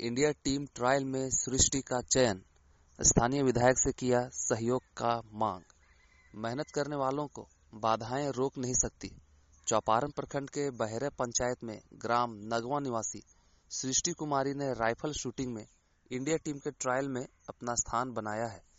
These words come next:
नगवा के विजय गुप्ता की पुत्री सृष्टि कुमारी की इस उपलब्धि के पीछे बड़ा संघर्ष छिपा है।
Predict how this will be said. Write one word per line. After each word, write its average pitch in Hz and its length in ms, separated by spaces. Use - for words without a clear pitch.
नगवा 110 360
के 135 180
विजय 117 340
गुप्ता 123 360
की 131 120
पुत्री 127 440
सृष्टि 135 420
कुमारी 139 380
की 143 120
इस 139 260
उपलब्धि 117 420
के 135 140
पीछे 127 440
बड़ा 127 220
संघर्ष 120 460
छिपा 113 300
है। - 100